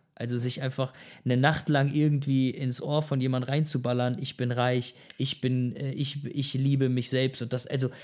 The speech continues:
das ist für mich gar nix. Ich bin dann eher sehr gerne realistisch und denk mir so, „Ey, ich kann mir gerne mal irgendwie einmal im Monat selbst sagen, ey, ich liebe mich“ oder so, das kann man mal probieren. Aber irgendwie kann ich, konnte ich damit nie was anfangen, es hat für mich nie funktioniert und ich hab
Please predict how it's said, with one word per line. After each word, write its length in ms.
das 160
ist 140
für 140
mich 300
gar 240
nix. 340
Ich 180
bin 140
dann 140
eher 300
sehr 240
gerne 300
realistisch 580
und 80
denk 180
mir 120
so, 120
„Ey, 280
ich 140
kann 220
mir 100
gerne 300
mal 220
irgendwie 680
einmal 320
im 100
Monat 320
selbst 360
sagen, 280
ey, 140
ich 120
liebe 280
mich“ 240
oder 240
so, 80
das 140
kann 120
man 100
mal 120
probieren. 480
Aber 260
irgendwie 500
kann 160
ich, 140
konnte 180
ich 60
damit 220
nie 140
was 160
anfangen, 260
es 80
hat 120
für 80
mich 120
nie 80
funktioniert 540
und 60
ich 180
hab 80